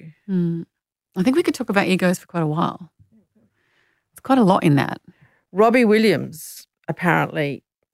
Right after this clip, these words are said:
Speaker 2: when he's at home, he's either, I think he might be Rob, I think, or Robert. And he, I've heard him in an interview say that every day when he goes on stage, he's about to go on stage, and he is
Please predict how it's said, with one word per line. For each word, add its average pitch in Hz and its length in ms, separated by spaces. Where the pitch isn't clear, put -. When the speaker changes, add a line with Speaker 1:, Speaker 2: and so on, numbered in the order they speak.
Speaker 2:
when 175 220
he's 175 240
at - 120
home, 156 560
he's 151 240
either, 156 400
I 156 100
think 208 160
he 220 100
might 175 200
be 151 80
Rob, 147 440
I 143 60
think, - 400
or 156 100
Robert. 147 280
And 170 200
he, 175 360
I've 160 200
heard 160 220
him 156 120
in 151 80
an 147 120
interview 156 420
say 143 360
that 135 180
every 170 340
day 147 500
when 151 240
he 151 180
goes 143 260
on 135 160
stage, - 520
he's 147 180
about 147 300
to - 80
go 151 180
on 139 140
stage, 135 640
and 156 140
he 160 120
is 147 140